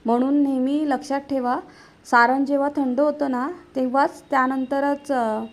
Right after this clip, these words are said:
वेलची पावडर सारणामध्ये ॲड करा. त्याचा सुगंध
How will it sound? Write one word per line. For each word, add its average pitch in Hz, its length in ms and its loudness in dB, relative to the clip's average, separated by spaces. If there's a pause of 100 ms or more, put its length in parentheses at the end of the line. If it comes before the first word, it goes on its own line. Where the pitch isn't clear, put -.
(440)
वेलची 233 300 0
पावडर 240 680 -2
सारणामध्ये 220 640 0
ॲड 202 220 0
करा. 226 320 -4 (1040)
त्याचा 254 220 2
सुगंध 285 440 0